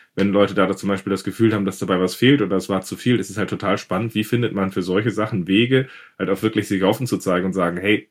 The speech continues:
schreibt mich an, sagt mal, was ihr dabei habt." Also, äh, es hilft mir ja nichts, wenn hundert, zweihundert, fünfhundert Leute irgendwie sagen, "Was redet der da?" oder "Das und das ist irre nervend",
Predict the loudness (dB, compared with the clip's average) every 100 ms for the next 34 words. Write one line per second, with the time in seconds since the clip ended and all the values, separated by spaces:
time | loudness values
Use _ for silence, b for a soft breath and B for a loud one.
0 | _ -6 -2 -2 -2 -4 0 0 0 B
1 | B B -2 0 2 2 2 2 2 2
2 | 2 0 -2 -4 -6 0 0 -2 _ _
3 | -16 -16 -10 -6 2 2 4 2 2 0
4 | -2 0 2 0 2 0 4 2 2 -2
5 | 0 0 2 2 4 2 2 2 2 0
6 | -6 _ _ _ -10 -10 -8 2 4 4
7 | 4 0 0 2 2 2 2 2 0 0
8 | -4 -4 -6 -6 0 2 2 2 2 2
9 | -2 -4